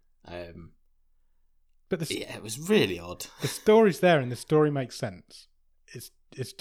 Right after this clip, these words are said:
Speaker 2: only let down by its budget.
Speaker 1: And acting.
Speaker 2: And, and it's, yeah, because if the budget was bigger, you'd get better actors in there
Speaker 1: And
Speaker 2: anyway.
Speaker 1: directing.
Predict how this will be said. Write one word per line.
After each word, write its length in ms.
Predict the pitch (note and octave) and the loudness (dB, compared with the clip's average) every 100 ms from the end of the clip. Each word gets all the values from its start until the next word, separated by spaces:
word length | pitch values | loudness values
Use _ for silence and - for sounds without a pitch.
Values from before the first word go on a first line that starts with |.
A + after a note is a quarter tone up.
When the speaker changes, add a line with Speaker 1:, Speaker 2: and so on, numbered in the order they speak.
| - | -4
Speaker 2:
only 240 | C#3+ D3 | -2 0
let 160 | C3+ B2+ | -2 -2
down 180 | B2 | -6
by 140 | A2+ A2 | -4 -8
its 100 | G2 | -8
budget. 440 | - G#2+ E2 - _ _ _ _ - | -10 -10 -10 -20 _ _ _ _ -10
Speaker 1:
And 160 | G#2+ G#2 | -6 -4
acting. 440 | F2 - G2 F2+ - | -6 -6 -8 -8 -2
Speaker 2:
And, 200 | D3 C3+ | -2 0
and 200 | B2+ C3 | -4 -6
it's, 220 | A2 - | -8 -6
yeah, 160 | D3 - - | -4 -4 -6
because 260 | - C3+ | -4 0
if 140 | D3 - | -2 0
the 80 | |
budget 240 | C3+ C3+ A#2+ | 0 0 -2
was 100 | A2+ | -4
bigger, 200 | B2+ A2 | -6 -6
you'd 140 | G#2+ | -8
get 120 | A2 A#2 | -10 -8
better 220 | G#2+ G#2+ | -8 -8
actors 320 | G#2 - G#2 | -10 -14 -14
in 80 | G2+ | -8
there 80 | G#2+ | -4
Speaker 1:
And 160 | A2 | 0
Speaker 2:
anyway. 120 | G#2+ G#2 | 2 2
Speaker 1:
directing. 560 | G2 - - B2+ - | 0 -2 -4 -4 -6